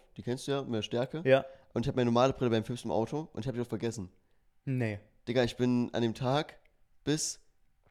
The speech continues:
Speaker 1: dreiundzwanzig Uhr dreißig oder so bin ich mit der Sonnenbrille rumgelaufen.
Speaker 2: Okay.
Speaker 1: Von sechzehn Uhr an.
Speaker 2: Weil du die Brille nicht gefunden hast?
Speaker 1: Nee, weil ich, weil die beim Fips war.
Speaker 2: Ach so, hm.
Speaker 1: Und, äh, Fips die dann halt mitgebracht hat, wo wir dann abends bei mir nochmal gechillt haben.
Speaker 2: Okay, okay.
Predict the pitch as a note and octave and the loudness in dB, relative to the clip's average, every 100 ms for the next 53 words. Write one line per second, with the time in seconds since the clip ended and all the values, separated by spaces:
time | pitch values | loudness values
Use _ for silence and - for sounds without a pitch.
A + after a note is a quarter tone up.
0 | _ - B2 C#3 - C3 B2+ - B2+ C3 | _ -2 2 2 2 0 -2 -2 2 2
1 | C3 B2+ - A2 C#3 C3 A#2 A2 C3+ A#2+ | 2 -2 -2 0 0 -4 -6 -6 -8 -8
2 | A2+ A2+ G#2+ A2 G#2 F#2 F#2 F2+ F#2 G2 | -8 -4 -4 -4 -4 -4 -4 -6 -8 -14
3 | - - - A2+ B2 - _ _ _ _ | -18 -12 -6 -4 -4 -10 _ _ _ _
4 | _ _ - _ _ _ - A#2+ A#2 A#2 | _ _ -20 _ _ _ 0 4 4 2
5 | B2 - - - A#2+ A2+ A#2 G#2 G2+ G2+ | -2 -12 -20 -6 -6 -4 -2 -2 -2 -4
6 | - - B2+ B2 B2+ C3 - C3+ C3 A#2 | -14 -2 0 0 0 -4 -6 -4 -2 -4
7 | G2+ A#2 A2+ A2 - - A#2+ B2 A#2+ G#2 | -8 -8 -8 -10 -14 -2 4 4 2 0
8 | A2+ A2+ C#3 - G2+ G#2 _ _ _ _ | 2 0 -2 -2 -4 -4 _ _ _ _
9 | _ _ A#2 A2 G#2 - G#2+ G2 A2 A2+ | _ _ -4 0 0 0 -4 -2 0 2
10 | A2+ - G#2+ A2 A2 G#2+ B2 - A#2 A2+ | 0 0 0 2 2 -2 -4 -2 0 2
11 | C3+ - A2+ A2 A2+ G#2+ - A#2+ B2 A#2 | 0 0 0 2 2 4 6 6 6 2
12 | C3 B2 A2 G2+ B2+ B2 F#2 F#2 A2 A2+ | 0 2 0 -2 0 0 2 8 10 12
13 | G#2+ G#2+ G#2+ | 12 12 10